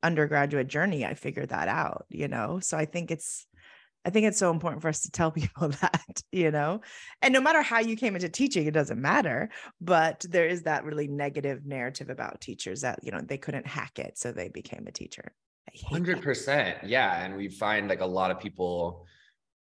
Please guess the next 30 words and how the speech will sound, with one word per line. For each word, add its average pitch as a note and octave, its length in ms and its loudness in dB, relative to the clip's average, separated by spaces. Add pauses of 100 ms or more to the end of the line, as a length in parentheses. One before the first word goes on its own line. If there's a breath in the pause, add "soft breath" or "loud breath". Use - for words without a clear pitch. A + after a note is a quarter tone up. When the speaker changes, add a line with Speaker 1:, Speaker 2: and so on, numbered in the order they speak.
Speaker 2:
one, A#2+ 260 4
are A2 80 4
not G#2 200 0
going G2+ 200 0
into G2 240 -4
it F#2+ 100 -2
right E2+ 200 -2
now F#2 260 2
just F2 160 -6
because F#2 240 -12
of F2+ 100 -16
pay F2+ 440 -6
and E2+ 180 -8
the E2 60 -8
workload. - 680 -8 (100)
You A2 160 2
don't D3 180 8
hear C#3 200 6
a C3 40 8
lot A2+ 200 6
of G2 60 -6
people G#2 220 -2
that G2 100 2
are F2+ 40 -2
like, F#2 180 -2
"I F#2+ 120 -2
wanna F#2 160 -4
be E2+ 100 -8
a F2 60 -8
teacher." - 480 -10